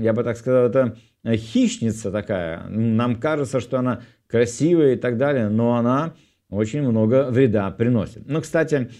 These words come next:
а, израильские лисицы, они немножко другие, они похожи на наших кошек. Такие, знаете, маленькие и небольшие. Наши-то лисицы больше на собак таких похожи. А те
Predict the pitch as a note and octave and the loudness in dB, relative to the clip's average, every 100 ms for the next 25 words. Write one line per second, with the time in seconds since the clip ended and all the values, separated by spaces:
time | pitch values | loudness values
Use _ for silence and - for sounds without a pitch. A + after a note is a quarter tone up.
0 | _ _ _ G#2 G#2+ G#2+ D3+ C3 E3 C#3+ | _ _ _ -2 0 2 2 4 4 4
1 | A#2 - C#3 C3+ C3 G3 E3 D3 C3+ C3 | 2 0 0 0 -2 -4 -2 -2 0 -2
2 | C3 C3 B2+ G#2+ B2+ A#2+ B2+ F#2 G#2 G#2+ | -2 -2 -4 0 2 4 2 2 0 -2
3 | A2+ C#3+ G#2+ A#2 B2+ B2 A#2 - E3 A#2+ | -2 -2 0 0 -2 -2 -6 2 2 4
4 | F2+ - _ _ _ G2 A2+ B2 G#2 G2+ | -6 -14 _ _ _ -4 -2 0 0 0
5 | C#3+ B2 G2 G#2 A2 A2+ C3 B2 A2 G#2+ | 2 2 2 2 4 6 4 2 -2 0
6 | C3+ B2 B2 A#2+ C#3 A#2 A2 A2 C3+ B2+ | -2 -2 -2 0 0 0 2 2 2 2
7 | A#2 A2 - _ _ A2+ B2 D3 F3+ E3+ | -2 -6 -14 _ _ -2 0 0 0 0
8 | A#2+ A2 G2 - A2+ A2+ G#2 E2+ - _ | -2 -2 -4 -4 -4 -2 -4 -4 -12 _
9 | _ _ - G2 G#2 G#2+ G#2+ F#3 F#3 | _ _ -10 -6 -2 -2 0 0 0